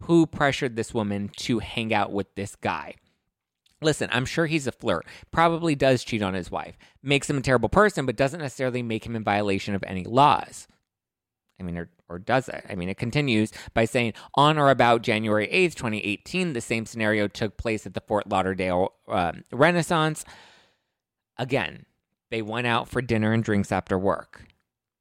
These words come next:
But there, this woman was pressured to go to his hotel room. What was the pressure? Was he the one pressuring her? Was somebody else pressuring her? If he was the one pressuring her, why isn't the lawsuit necessarily against him?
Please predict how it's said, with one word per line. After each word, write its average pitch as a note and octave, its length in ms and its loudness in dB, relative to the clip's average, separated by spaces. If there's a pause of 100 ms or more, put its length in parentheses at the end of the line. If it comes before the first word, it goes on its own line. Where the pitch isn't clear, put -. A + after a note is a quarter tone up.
(200)
But B2+ 220 -6
there, C3 220 6
this B2 220 0
woman B2+ 300 2
was G#2+ 200 0 (120)
pressured A2 500 0
to - 80 -6
go G2 180 0
to F2 80 -4
his F#2 320 -6
hotel F#2+ 400 -2
room. - 320 -12 (760)
What C3 240 4
was B2 240 0
the A#2 100 -4
pressure? C#3 520 0 (120)
Was G2+ 200 -8
he C#2 260 -18
the F#2+ 100 -10
one C#3 220 -6
pressuring E3 460 -2
her? E3 160 -2
Was D#3 160 -4
somebody C3+ 320 -2
else G3 220 -2
pressuring E2 540 -6
her? D#2 160 -14 (320)
If A#2+ 180 -6
he F#3+ 160 -2
was F#3 160 2
the E3+ 80 2
one C3 160 2
pressuring F#3 420 2
her, B2 140 2
why A2 240 2
isn't A#2 200 -6
the B2 100 -8
lawsuit G#2+ 420 -2
necessarily G2 640 -8
against F2+ 560 -14 (160)
him? C3 320 -6